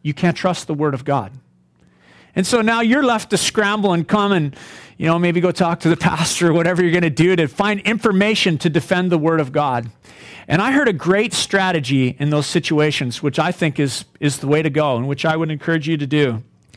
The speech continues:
And it's this. Here's the game plan. Ready? When you find yourself in that kind of situation,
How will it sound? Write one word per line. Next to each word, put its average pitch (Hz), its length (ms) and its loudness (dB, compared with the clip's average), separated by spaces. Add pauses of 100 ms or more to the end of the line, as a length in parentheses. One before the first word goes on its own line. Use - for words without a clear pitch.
(460)
And 156 100 2
it's - 180 -2
this. 160 260 0
Here's 170 160 2
the 185 80 2
game 160 180 0
plan. 127 240 -2
Ready? 151 260 2
When 165 140 -2
you 165 80 2
find 196 260 0
yourself 220 520 0
in 160 120 0
that 180 200 0
kind 208 180 0
of 190 80 -2
situation, 165 920 0